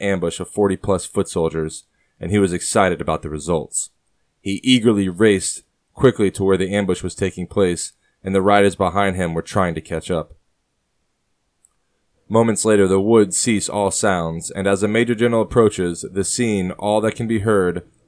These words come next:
are the echoes of groaning men gasping for air,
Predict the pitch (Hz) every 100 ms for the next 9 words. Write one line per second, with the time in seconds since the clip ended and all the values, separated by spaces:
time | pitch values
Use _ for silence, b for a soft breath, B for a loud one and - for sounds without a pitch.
0 | - 92 87 95 107 107 98 85 87 78
1 | 101 101 98 98 92 85 80 101 98 -
2 | 95 87 92 - 92 85 80